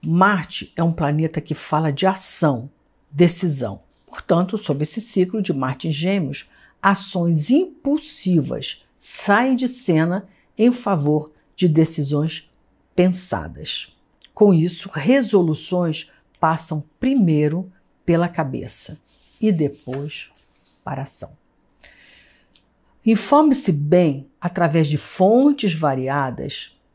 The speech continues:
antes de tomar qualquer decisão ou fazer um movimento de peso importante, cujas consequências serão impactantes.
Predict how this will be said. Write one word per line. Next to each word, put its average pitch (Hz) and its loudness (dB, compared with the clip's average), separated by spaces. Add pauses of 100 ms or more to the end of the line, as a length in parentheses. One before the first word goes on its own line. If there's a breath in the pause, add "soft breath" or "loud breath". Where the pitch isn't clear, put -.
(300)
antes 226 2
de 214 -4
tomar 165 -2
qualquer 180 -4
decisão 151 0
ou 208 2
fazer 147 2
um 185 6
movimento 175 4
de 139 -6
peso 143 0
importante, - -2 (420 loud breath)
cujas 156 0
consequências 170 -2
serão 156 0
impactantes. - -4